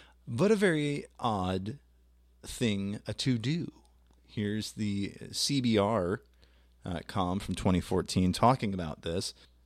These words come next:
Vail posted a video of themselves burning a hundred twenty-seven of the remaining books, one for each of the messages via social media she's received about the books being late. <laughs>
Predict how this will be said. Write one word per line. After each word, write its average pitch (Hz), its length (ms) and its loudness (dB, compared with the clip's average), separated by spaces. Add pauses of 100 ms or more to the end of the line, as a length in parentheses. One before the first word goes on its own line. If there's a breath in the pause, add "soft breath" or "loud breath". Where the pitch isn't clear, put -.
(120)
Vail 156 260 10
posted 160 400 8
a 123 40 6
video 156 260 10
of 131 100 6
themselves 123 460 6
burning 131 500 4
a 110 60 4
hundred 127 200 4
twenty-seven 127 520 4
of 113 60 6
the 104 60 4
remaining 107 400 6
books, 101 300 2
one 117 320 6
for 113 180 2
each 165 280 2
of - 160 4
the 113 60 6
messages 117 580 4
via 101 240 4
social - 420 6
media 117 380 6
she's 113 280 4
received 117 440 4
about 107 300 8
the 104 80 -4
books 113 280 6
being 107 320 6
late. 104 440 4
<laughs> - 40 -20